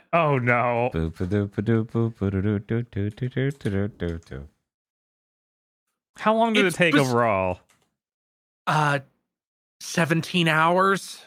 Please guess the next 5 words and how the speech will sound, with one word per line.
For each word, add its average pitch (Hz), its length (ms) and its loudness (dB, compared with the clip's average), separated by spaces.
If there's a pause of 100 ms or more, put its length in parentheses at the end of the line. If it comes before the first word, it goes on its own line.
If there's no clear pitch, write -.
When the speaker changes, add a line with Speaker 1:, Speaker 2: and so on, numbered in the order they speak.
Speaker 1:
Oh, - 500 -14 (600)
yeah. 107 360 -4 (600)
Speaker 3:
I 233 120 2
Speaker 2:
Good - 100 0
job. 90 380 2